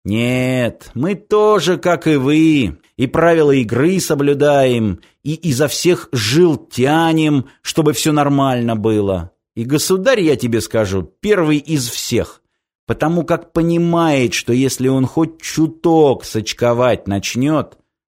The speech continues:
все нахрен рухнет, как уже было. И это его понимание — великая вещь,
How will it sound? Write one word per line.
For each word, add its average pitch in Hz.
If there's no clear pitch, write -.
все -
нахрен 143
рухнет, 107
как 139
уже 190
было. 196
И 131
это 160
его 135
понимание — 135
великая 196
вещь, 151